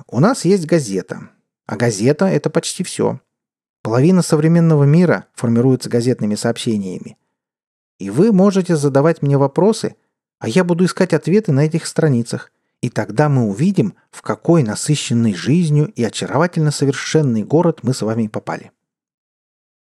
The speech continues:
"Как называется тот район, где сломаны фонари?" Предок поглядел в газету и объявил. Персиковый. А, погодите, сбился.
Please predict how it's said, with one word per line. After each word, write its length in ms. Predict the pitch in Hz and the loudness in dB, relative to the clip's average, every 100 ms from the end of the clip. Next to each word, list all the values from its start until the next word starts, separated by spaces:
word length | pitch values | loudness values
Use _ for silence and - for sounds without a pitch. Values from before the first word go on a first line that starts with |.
| _ _ _ | _ _ _
"Как 200 | - 202 | -4 0
называется 560 | 190 156 156 180 180 175 | 2 2 2 0 -2 -6
тот 260 | - 156 - | -2 -2 0
район, 320 | 127 175 196 | 2 2 2
где 180 | 143 165 | 0 -4
сломаны 360 | - 147 143 | 0 0 0
фонари?" 380 | 143 151 120 98 _ _ _ _ _ _ _ _ _ - | -2 -2 -4 -8 _ _ _ _ _ _ _ _ _ -10
Предок 360 | - 131 120 | -2 -2 -2
поглядел 380 | - 92 104 110 | -6 -8 -4 -4
в 60 | 92 | -6
газету 400 | - 92 143 101 | -8 -4 -4 -4
и 80 | 92 | -8
объявил. 480 | 92 98 90 85 _ _ _ _ _ _ _ _ _ _ | -10 -12 -14 -16 _ _ _ _ _ _ _ _ _ _
Персиковый. 640 | 131 131 - - - - - _ _ _ _ - | -2 -2 -4 -8 -10 -10 -20 _ _ _ _ -14
А, 240 | 104 101 | -10 -10
погодите, 460 | 95 104 127 110 - | -6 -2 -2 -4 -10
сбился. 420 | 92 107 98 - | -10 -10 -10 -14